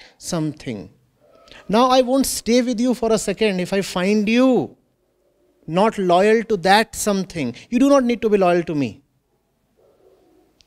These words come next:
I neither demand nor deserve your loyalty. But I surely want that you need to be loyal to that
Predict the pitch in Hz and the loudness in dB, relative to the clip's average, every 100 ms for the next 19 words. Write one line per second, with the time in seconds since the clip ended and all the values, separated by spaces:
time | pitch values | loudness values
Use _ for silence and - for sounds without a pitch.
0 | _ - 165 180 180 190 226 185 185 180 | _ -4 -2 0 0 2 0 0 -2 0
1 | 226 254 240 214 175 165 196 196 185 175 | 2 2 2 2 0 2 2 2 2 2
2 | 147 127 117 107 - _ _ _ _ _ | 2 0 -4 -16 -18 _ _ _ _ _
3 | _ _ _ _ _ _ _ _ _ _ | _ _ _ _ _ _ _ _ _ _
4 | _ _ _ _ - _ _ _ _ _ | _ _ _ _ -20 _ _ _ _ _
5 | _ - 196 240 - 247 254 269 294 233 | _ 2 6 6 4 4 4 4 0 0
6 | 226 247 233 - 226 214 214 214 220 220 | -2 0 -2 -2 -2 0 -2 -4 -4 0
7 | 190 190 208 208 180 208 269 - | 2 2 2 0 0 0 0 -4